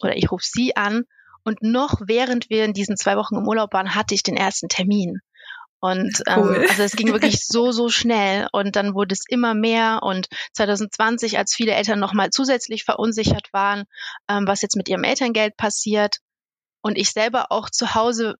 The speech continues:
Speaker 1: ja, mit drei Kindern war, konnte ich noch mehr Termine machen, weil ich selber nicht arbeiten konnte durch die Schwangerschaft auch, ähm, bei meinem Arbeitgeber. Und so, tja, ist das immer weiter gewachsen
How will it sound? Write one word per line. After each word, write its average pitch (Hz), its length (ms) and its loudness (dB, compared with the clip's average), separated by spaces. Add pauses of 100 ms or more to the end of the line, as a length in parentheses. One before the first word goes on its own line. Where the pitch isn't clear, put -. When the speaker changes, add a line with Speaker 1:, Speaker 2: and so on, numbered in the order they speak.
Speaker 1:
ja, 196 200 2
mit 202 220 -2
drei 202 160 0
Kindern 247 480 0
war, 208 200 2
konnte 220 280 -2
ich 208 100 0
noch 226 300 0
mehr 254 320 2
Termine 247 440 2
machen, 240 400 0
weil 196 100 2
ich 196 100 -4
selber 226 240 2
nicht 226 240 -2
arbeiten 226 360 0
konnte 220 400 0
durch 214 200 -2
die 214 160 0
Schwangerschaft 214 640 0
auch, 196 260 2 (520)
ähm, 208 160 0
bei 202 80 2
meinem 202 220 2
Arbeitgeber. 202 600 0
Und 190 120 -6
so, 226 220 2 (280)
tja, 254 240 2 (600)
ist 233 180 0
das 226 160 0
immer 240 240 0
weiter 233 260 0
gewachsen 226 640 0